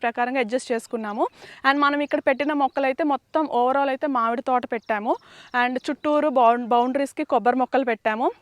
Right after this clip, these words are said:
And కొన్ని ఫ్రూట్స్ మొక్కలు మీరు already చిన్న చిన్న వీడియోస్లో చూసుంటచ్చు, షార్ట్స్లో మనకి అన్ని సపోటా కానీ, జాంకాయ కానీ, దానిమ్మ, స్టార్ ఫ్రూట్స్, పపాయ, ఆ, అరటి, అరటి పళ్ళు, ఆ, ఇంకా మన పనస మొక్కలు, స్టా-,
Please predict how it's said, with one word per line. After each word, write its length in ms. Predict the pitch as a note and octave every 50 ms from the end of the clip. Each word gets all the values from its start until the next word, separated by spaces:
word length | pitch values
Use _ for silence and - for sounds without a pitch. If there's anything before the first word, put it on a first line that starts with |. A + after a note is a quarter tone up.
| - D4 D4
And 100 | D#4 D#4 - D#4
కొన్ని 220 | C#4 C4+ C#4 D4 -
ఫ్రూట్స్ 300 | - C#4 C#4 C4+ - - C#4
మొక్కలు 320 | C4+ B3 - - C4 C#4 D#4 D4
మీరు 140 | C#4 C4+ B3+ A#3+
already 240 | A#3+ A#3+ A#3+ C4 -
చిన్న 120 | C4+ B3+ A#3+ -
చిన్న 120 | B3+ B3 B3
వీడియోస్లో 340 | B3 A3+ A#3 A#3 - - B3 -
చూసుంటచ్చు, 440 | A#3+ A3 - A#3+ A#3 A#3 G#3+ - A3 -
షార్ట్స్లో 440 | A#3+ G#3+ G#3 G#3 - - A#3+ A#3+ D4 A4+ - - - - - - - - A#3+ B3
మనకి 260 | A#3+ A#3+ A#3 A#3+ A#3 A#3
అన్ని 160 | A3+ A#3 A#3+ -
సపోటా 380 | B3+ A#3 - A#3+ A#3 - A#3+ A3+ G#3+ G#3+
కానీ, 240 | G#3+ G#3 G#3+ G#3+ A3 G#3 A#3 A3
జాంకాయ 360 | G#3+ A3 A3 A3 A#3 A3 A3 G#3 G#3+
కానీ, 180 | G#3 G#3 G#3+ G#3+ G3 G#3+
దానిమ్మ, 460 | G#3 G#3 G#3+ A3 A3 G#3+ G#3+ G#3+ G#3+ B3 - _ _ _ _ _ _ _ _ _ _ _ - - -
స్టార్ 280 | - A#3 A3 A3 A3 -
ఫ్రూట్స్, 320 | - A#3 A#3 A3+ - - A3+ A3 - A#3
పపాయ, 400 | A3 - - A3+ G#3+ G#3+ G#3+ G#3+ A3 G#3+ A#3+ A3+ A3+ A3+ - - G#3+ G#3
ఆ, 20 | G3+ G3+ G3+ G3+ G3 G3 - - - - A3
అరటి, 260 | A3 G#3+ - B3+ A3 - G#3+ G#3+
అరటి 260 | G#3+ G#3+ - B3+ B3 A#3+ A#3 A#3 A#3 A#3 - -
పళ్ళు, 300 | A3 G#3+ A3 A3+ A#3 C#4+ G#4 - - - - - - - _ _ _ - G#3+
ఆ, 240 | G#3+ G#3 G#3+ G#3+ - A#3+ A#3+
ఇంకా 120 | A3+ B3 A#3 A#3
మన 100 | A3+ A#3 - - B3
పనస 240 | A#3+ A#3+ A#3+ - - A#3+ A#3 A3+ A3 G#3+ A3 A3
మొక్కలు, 420 | G#3+ - - A#3 A3 A3 A3 A3 A3 A3 A3 - _ - -
స్టా-, 220 | - A#3+ G#3+ G#3